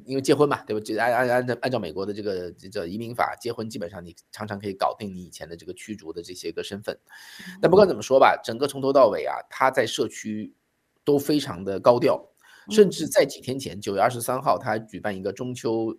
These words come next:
Speaker 1: 叫台山特色这个芋头包赛，芋头包比赛，
Speaker 2: 哦。
Speaker 1: 还邀中领馆的领事张悦，啊，出席。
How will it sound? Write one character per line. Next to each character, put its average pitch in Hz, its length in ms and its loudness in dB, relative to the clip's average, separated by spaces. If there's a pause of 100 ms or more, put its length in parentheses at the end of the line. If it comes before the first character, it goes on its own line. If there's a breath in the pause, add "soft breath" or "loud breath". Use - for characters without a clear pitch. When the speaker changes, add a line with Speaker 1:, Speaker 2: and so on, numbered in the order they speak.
(120)
Speaker 1:
叫 92 140 -2
台 98 220 -4
山 120 280 -2
特 123 200 -2
色 104 440 -2
这 - 80 -18
个 90 100 0
芋 170 160 -4
头 98 160 -2
包 131 300 4 (140)
赛， - 280 0 (420 soft breath)
芋 170 120 0
头 120 100 0
包 135 120 4
比 226 140 0
赛， 101 200 2
Speaker 2:
哦。 - 80 -8
Speaker 1:
还 131 160 -4
邀 156 220 8
中 180 240 0
领 139 160 -4
馆 90 200 0
的 104 80 -4
领 92 240 -6
事 - 200 -10
张 143 340 4
悦， 151 220 -2 (200)
啊， 82 240 -6
出 - 140 -14
席。 - 240 -14